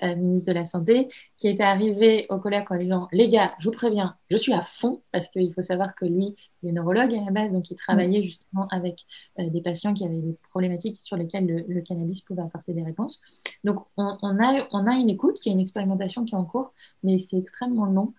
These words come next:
Speaker 1: Euh, on se rend vraiment compte qu'en France, on a cette espèce de bureaucratie, euh, un entre-deux entre, euh, euh, le, le, les hauts fonctionnaires et puis le, le gouvernement qui, en fait,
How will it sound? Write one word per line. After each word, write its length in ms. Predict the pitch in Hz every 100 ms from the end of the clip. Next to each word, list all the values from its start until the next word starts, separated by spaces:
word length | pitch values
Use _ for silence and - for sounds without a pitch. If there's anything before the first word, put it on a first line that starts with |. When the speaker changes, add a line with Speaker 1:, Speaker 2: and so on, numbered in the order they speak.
| _ _ -
Speaker 1:
Euh, 140 | 180 180
on 60 | 185
se 100 | -
rend 100 | 180
vraiment 320 | 180 185 196
compte 200 | 208 214
qu'en 160 | 190 170
France, 340 | - 220 214
on 60 | 180
a 80 |
cette 140 | 165 185
espèce 340 | 185 - 196
de 100 | 180
bureaucratie, 880 | 165 190 190 196 202 190 - 208 208
euh, 100 | 175 175 - -
un 180 | 180 180
entre-deux 640 | 196 - 202 180 208 220 -
entre, 300 | 180 165 -
euh, 320 | 190 185 170 165 _ _ -
euh, 40 | 170
le, 300 | 165 165 -
le, 320 | 175 175 170
les 460 | 165 170 160 165 -
hauts 100 | -
fonctionnaires 800 | 190 214 196 - 190 202 208 208 185
et 60 |
puis 240 | 165 - 202
le, 140 | 180
le 120 | 170
gouvernement 600 | 170 185 190 180 185 226
qui, 120 | 247 196
en 80 |
fait, 180 | 175 220